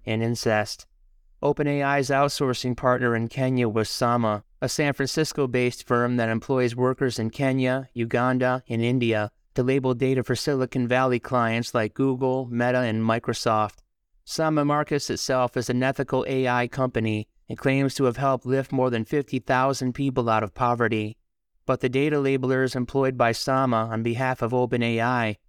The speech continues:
were paid a take-home wage of between around a dollar thirty-two and two dollars per hour,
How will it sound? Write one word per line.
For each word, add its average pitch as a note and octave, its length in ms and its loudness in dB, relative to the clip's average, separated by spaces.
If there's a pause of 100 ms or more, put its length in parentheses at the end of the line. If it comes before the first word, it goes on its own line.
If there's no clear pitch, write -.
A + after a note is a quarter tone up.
were A#2+ 80 -2
paid C3 240 0
a A#2+ 80 0
take-home C#3+ 560 -2
wage C3+ 320 0
of B2 80 0
between B2+ 380 0
around B2+ 320 2
a - 20 0
dollar C3 400 0
thirty-two C3+ 680 0
and A#2 120 0
two D3 160 -2
dollars C3 460 2
per A#2+ 220 0
hour, A#2 400 2